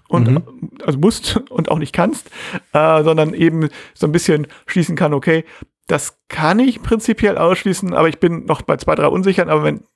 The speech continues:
Speaker 1: ich wähle jetzt die Option, ähm, die, wenn ich falsch liege, am wenigsten Schaden macht. So, zum
Speaker 2: Mhm.
Speaker 1: Beispiel. Und da
Speaker 2: Ähm.
Speaker 1: habe ich doch jetzt mit Deduktion mein, mein, mein, meine Sachen eingegrenzt. Also es kann nicht ganz so klassisch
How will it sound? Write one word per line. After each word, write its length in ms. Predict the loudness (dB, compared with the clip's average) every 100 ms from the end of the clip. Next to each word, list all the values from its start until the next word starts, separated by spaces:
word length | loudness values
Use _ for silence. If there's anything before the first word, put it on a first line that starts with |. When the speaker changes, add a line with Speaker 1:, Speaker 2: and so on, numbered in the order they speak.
| _ _ -20
Speaker 1:
ich 220 | -16 0
wähle 180 | 2 4
jetzt 200 | 0 0
die 100 | 0
Option, 560 | 0 0 2 4 2 -4 -18 -20 _ _ _ -6
ähm, 420 | 0 0 0 -6 -10 _ _ _ _ _ _ _ _ _ _
die, 340 | 0 2 2 0 -4 -2
wenn 160 | 0
ich 220 | -2 -8
falsch 320 | 0 0 0 0
liege, 220 | 0 0
am 120 | 2
wenigsten 300 | -2 -2 -4
Schaden 300 | -2 -2 -4
macht. 260 | -10 -12 -20 _ _ _ _
So, 220 | -14 -14 _ _
zum 140 | 2 2
Speaker 2:
Mhm. 40 |
Speaker 1:
Beispiel. 280 | 0 -6 -12 _ _ _ _ -20 -20 -20 -18 -14 -12 -8 -2
Und 100 | 0
da 40 |
Speaker 2:
Ähm. 40 |
Speaker 1:
habe 80 | 2
ich 60 | 2
doch 60 | 2
jetzt 140 | 0
mit 120 | 2
Deduktion 400 | 2 0 2 2
mein, 180 | 2 0
mein, 180 | 0 0
mein, 280 | 0 -4 -4
meine 200 | -2 -2
Sachen 260 | -2 -4 -2
eingegrenzt. 680 | -2 -2 -4 -6 -6 -6 -2
Also 140 | 0
es 120 | -2
kann 240 | -2 -4 -4 -12 -20 -8
nicht 140 | -4
ganz 220 | -2 -2 2
so 300 | 2 2 -2 -20 _ -8
klassisch 720 | -2 -2 0 0 2 2